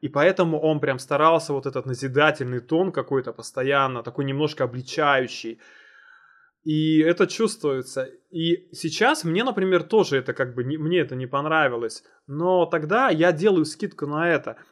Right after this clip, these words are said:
Но вообще мне не понравилось то, что Куприн, он просто не смог у-, избежать соблазна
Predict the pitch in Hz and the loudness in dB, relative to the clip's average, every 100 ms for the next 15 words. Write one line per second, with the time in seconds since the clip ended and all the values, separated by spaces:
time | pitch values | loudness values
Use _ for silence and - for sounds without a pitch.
0 | _ - 175 175 151 165 160 - 285 185 | _ -2 4 4 4 2 0 -2 0 2
1 | 175 151 160 185 285 220 160 - 170 - | 0 0 -2 -2 -2 -2 -6 -4 -4 -4
2 | - 175 165 160 160 156 175 214 247 214 | -4 2 4 2 0 -6 -4 -2 -4 -8
3 | _ _ _ _ _ _ _ _ _ 151 | _ _ _ _ _ _ _ _ _ -2
4 | 147 135 156 143 147 139 151 151 175 180 | 0 2 0 0 -2 -2 -4 -2 2 2
5 | 151 147 - 131 135 139 156 143 139 127 | 2 -6 -6 -6 -4 0 0 0 -4 0
6 | 156 190 226 165 | 2 4 2 -2